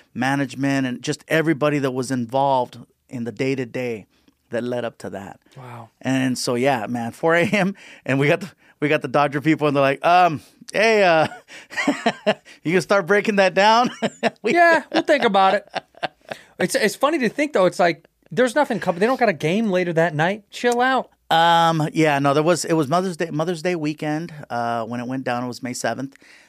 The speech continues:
Speaker 1: Um, I think their game was, was that Monday or Tuesday then? 'Cause they had a game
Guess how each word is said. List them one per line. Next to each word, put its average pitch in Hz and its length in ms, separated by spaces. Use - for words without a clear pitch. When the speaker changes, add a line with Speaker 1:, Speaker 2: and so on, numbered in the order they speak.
Speaker 1:
Um, 101 1500
I - 80
think 156 220
their 127 100
game 127 240
was, 117 200
was 143 140
that - 100
Monday 147 240
or 180 60
Tuesday 185 400
then? 180 340
'Cause 127 220
they 135 140
had 180 160
a 185 40
game 160 420